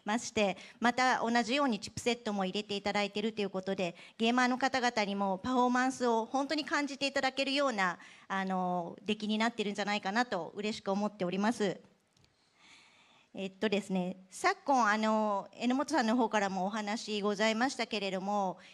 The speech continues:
eスポーツということが非常に盛り上がりを見せておりまして、あの、サードウェブさんのガレリアゲームマスターズカップをはじめ、いろんなeスポーツの大会が日本でも開かれるようになりました。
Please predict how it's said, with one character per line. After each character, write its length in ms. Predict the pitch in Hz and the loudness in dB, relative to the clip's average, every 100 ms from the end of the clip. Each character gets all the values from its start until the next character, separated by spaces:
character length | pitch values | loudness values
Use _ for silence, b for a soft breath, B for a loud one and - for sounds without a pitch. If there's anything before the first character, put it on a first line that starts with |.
| - | -10
e 180 | 233 254 | -4 -4
ス 100 | - | 0
ポ 160 | 311 | 0
ー 20 | 302 | 0
ツ 100 | - | -2
と 80 | |
い 100 | 220 214 | -2 -2
う 40 | |
こ 140 | 208 | -4
と 100 | 202 | -2
が 140 | 196 202 | -2 -2
非 120 | 208 | -2
常 220 | 233 240 | -2 0
に 140 | 240 240 | 0 2
盛 220 | 214 240 | 2 2
り 40 | |
上 60 | 233 | 2
が 100 | 233 | 2
り 140 | 233 | 2
を 60 | 240 | 0
見 100 | 262 | 0
せ 120 | 254 | -2
て 100 | 247 | -4
お 80 | 202 | -4
り 100 | 202 | -4
ま 160 | 202 220 | -4 -6
し 100 | - | -2
て、 400 | 208 202 175 190 B B B B | 0 2 0 -6 B B B B
あ 100 | 190 | -4
の、 380 | 185 185 180 - - - - - | -2 -2 -2 -6 -12 -20 -20 -2
サ 180 | - | 0
ー 40 | 247 | 2
ド 120 | 247 | 2
ウ 20 | |
ェ 100 | 247 | 2
ブ 80 | 247 | 0
さ 240 | - 190 | -2 -2
ん 80 | 190 | -2
の 320 | 185 185 165 - | -4 -4 -6 -10
ガ 140 | 196 208 | -4 -2
レ 140 | 220 | 0
リ 120 | 220 214 | 2 4
ア 160 | 214 | 4
ゲ 160 | 196 233 | 2 -2
ー 60 | 220 | -2
ム 60 | |
マ 120 | 214 - | -4 -6
ス 80 | |
タ 140 | - 190 | -4 -6
ー 60 | |
ズ 100 | 185 | -4
カ 100 | - | -4
ッ 60 | 190 - | -4 -4
プ 200 | 175 165 B B B | -6 -6 B B B
を 80 | 214 | -2
は 180 | 220 214 | 0 0
じ 160 | 202 214 | 0 2
め、 260 | 220 214 | 2 2
い 140 | 202 226 | 2 2
ろ 160 | 277 | 2
ん 80 | 294 | 2
な 320 | 294 294 269 - - | 0 0 0 -4 -6
e 140 | 247 | -4
ス 100 | 269 | -2
ポ 140 | - 277 | 0 0
ー 40 | |
ツ 100 | 277 | 0
の 80 | 208 | -4
大 240 | 233 196 190 | 0 -2 0
会 300 | 190 185 180 | -2 0 0
が 180 | 208 | 0
日 140 | 202 220 | 0 0
本 180 | 220 196 | -2 -2
で 80 | |
も 140 | 185 185 | -4 -2
開 180 | 190 196 | -2 -2
か 100 | 214 | -2
れ 120 | 208 | -2
る 80 | 196 | -2
よ 100 | 185 | -4
う 20 | |
に 60 | |
な 80 | 170 | -6
り 80 | 175 | -6
ま 160 | 185 208 | -6 -4
し 100 | - | -4
た。 200 | 170 | -4